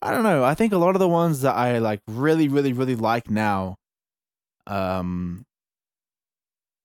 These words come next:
you know, I, I think that Goss is great, and I think his hunt was really memorable and had a good impact and whatever. But if I had to pick, like,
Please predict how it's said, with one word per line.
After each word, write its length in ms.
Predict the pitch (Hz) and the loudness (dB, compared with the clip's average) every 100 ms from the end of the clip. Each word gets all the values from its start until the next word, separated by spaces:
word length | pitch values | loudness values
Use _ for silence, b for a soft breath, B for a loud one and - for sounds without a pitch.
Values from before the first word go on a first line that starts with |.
| _ _ _ | _ _ _
you 100 | 123 | -6
know, 80 | 127 | -2
I, 220 | 135 139 | 0 -2
I 40 | |
think 240 | 135 156 151 | -4 -6 -4
that 160 | 110 | -6
Goss 320 | - 107 135 135 | -2 -2 -2 -6
is 120 | 117 | -8
great, 360 | 127 127 127 | -2 0 0
and 80 | 120 | -2
I 60 | 107 | -4
think 200 | 107 107 | -4 -4
his 300 | 123 131 123 | -2 -2 -2
hunt 340 | 127 127 120 | -2 -2 -2
was 400 | 117 113 101 104 | -4 -6 -6 -12
really 280 | 101 117 117 | -6 -4 0
memorable 520 | 113 113 113 107 113 113 | 0 0 -2 -2 -2 -2
and 80 | |
had 120 | 110 107 | -2 -4
a 40 | |
good 220 | 104 113 | -4 -2
impact 380 | 110 110 113 107 110 | -2 -2 -4 -4 -4
and 100 | 104 | -2
whatever. 320 | 107 107 107 | -2 -2 -2
But 140 | 107 | -4
if 80 | 117 | -2
I 100 | 143 | 0
had 100 | 208 | 0
to 80 | 190 | -4
pick, 320 | - 185 190 | -2 -2 0
like, 160 | 139 | -4